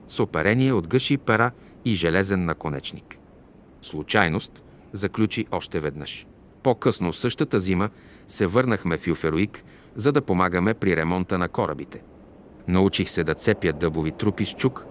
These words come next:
и клин и да оформям дългите бели дъски, с които се изкърпваха прогнилите корпуси. Пролета донесе още кораби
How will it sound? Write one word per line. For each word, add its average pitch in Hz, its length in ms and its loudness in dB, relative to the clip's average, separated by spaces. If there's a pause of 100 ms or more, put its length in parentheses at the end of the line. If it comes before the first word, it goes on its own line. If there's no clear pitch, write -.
(260)
и 101 100 -4
клин 107 340 0 (420)
и 120 80 4
да 98 120 4
оформям 127 520 4
дългите 90 440 2
бели 78 260 0
дъски, 87 400 -2 (480)
с - 120 -10
които 113 280 2
се - 140 0
изкърпваха 101 600 0
прогнилите 90 560 0
корпуси. - 580 -6 (640)
Пролета 92 480 2
донесе 90 480 0
още 117 280 0
кораби 87 460 2